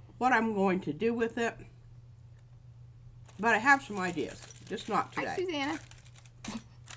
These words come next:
Speaker 1: And it
Speaker 2: Hey.
Speaker 1: might have something to do with this,
Speaker 2: Oh,
Speaker 1: too.
Speaker 2: and Eddie. Eddie was doing some sgraffito, although he called it scribbling,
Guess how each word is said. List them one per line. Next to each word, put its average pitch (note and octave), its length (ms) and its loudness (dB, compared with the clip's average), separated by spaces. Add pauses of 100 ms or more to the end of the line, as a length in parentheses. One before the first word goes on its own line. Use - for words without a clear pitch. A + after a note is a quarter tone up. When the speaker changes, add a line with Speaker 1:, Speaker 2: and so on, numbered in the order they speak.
(720)
Speaker 1:
And A3 120 4
it - 100 6
Speaker 2:
Hey. - 60 4
Speaker 1:
might D4 160 6
have C#4+ 180 6
something A#3 360 -2
to F#3+ 60 -2
do F#3 140 2
with F3 140 -2
this, D#3+ 200 -4
Speaker 2:
Oh, C4 120 12
Speaker 1:
too. - 120 6
Speaker 2:
and A3+ 160 2
Eddie. C#4+ 300 4
Eddie D4+ 220 6
was C#4+ 160 0
doing A#3 260 0
some G3+ 160 -8
sgraffito, G#3 720 -2
although G3+ 260 8
he A3+ 140 -4
called A#3+ 260 2
it - 80 -4
scribbling, F3+ 540 -2